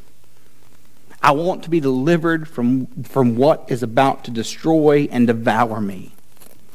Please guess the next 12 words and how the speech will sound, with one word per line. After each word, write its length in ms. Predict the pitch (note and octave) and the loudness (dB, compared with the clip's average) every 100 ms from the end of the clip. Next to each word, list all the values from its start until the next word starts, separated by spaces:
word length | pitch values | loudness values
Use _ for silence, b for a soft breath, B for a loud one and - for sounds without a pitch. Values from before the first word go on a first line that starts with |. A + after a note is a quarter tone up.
| - - - - - - - - - - - | -14 -14 -14 -14 -14 -14 -14 -14 -14 -12 0
And 100 | D3 | 4
the 200 | B2+ C3 | 6 6
answer 340 | F3+ A3 A#3+ G#3+ | 6 4 2 2
of 80 | |
God 260 | F3+ F3+ F3+ | 4 2 2
the 80 | F3 | 2
Father 540 | D#3+ D3 D#3 G#3 A3+ - - - - - - - - - - - - - - - - - - - - - - - - - - - - - - - - - - - - | 2 2 0 -4 -6 -8 -14 -14 -14 -14 -14 -14 -14 -14 -14 -14 -14 -14 -14 -14 -14 -14 -14 -14 -14 -14 -14 -14 -14 -14 -14 -14 -14 -14 -14 -14 -14 -14 -14 -14 -10
was 280 | - C3+ G#2+ | 2 2 4
no. 380 | B2+ A#2 G2+ G#2 - - - b b b b b - - - - - - - - - - - - - - - - - - - - - - - - - - - - - b b b b b b b B2+ | 4 4 2 -6 -12 -14 -14 b b b b b -14 -14 -14 -14 -14 -14 -14 -14 -14 -14 -14 -14 -14 -14 -14 -14 -14 -14 -14 -14 -14 -14 -14 -14 -14 -14 -14 -14 -14 b b b b b b b 4
God 320 | C3+ F3 - | 6 4 -2
said 240 | F#3 E3+ | -2 0
no 800 | D3+ C#3+ C#3 C#3 C#3+ C#3+ C#3+ | 2 2 2 2 2 2 0